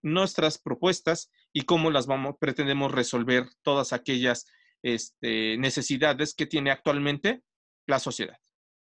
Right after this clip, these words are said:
¿Sí? Y con ello, pues, básicamente concluyo con esta, esta frase que creo que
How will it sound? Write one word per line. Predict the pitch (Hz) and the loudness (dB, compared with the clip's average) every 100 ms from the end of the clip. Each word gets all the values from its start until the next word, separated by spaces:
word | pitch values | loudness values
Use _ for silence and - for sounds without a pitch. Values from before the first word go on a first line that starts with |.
| _ _ _ _ _ | _ _ _ _ _
¿Sí? | - 185 320 - - - - - - | 0 2 2 -4 -20 -20 -20 -8 -2
Y | 240 | 2
con | 277 247 | 4 6
ello, | 233 226 226 | 6 6 6
pues, | 190 147 | 4 2
básicamente | 180 202 185 175 165 160 175 170 | 2 0 0 2 2 0 0 0
concluyo | 147 131 - 175 175 170 | 0 -2 0 2 2 2
con | 170 135 | 0 -4
esta, | 147 - 135 110 - | -2 2 2 2 -2
esta | 131 175 | -2 -2
frase | - 208 185 254 277 _ - _ - | 2 2 2 -4 -10 _ -20 _ -2
que | 147 151 165 165 - | 2 4 4 2 2
creo | 151 151 160 156 | 4 6 4 4
que | 151 151 160 | 2 2 0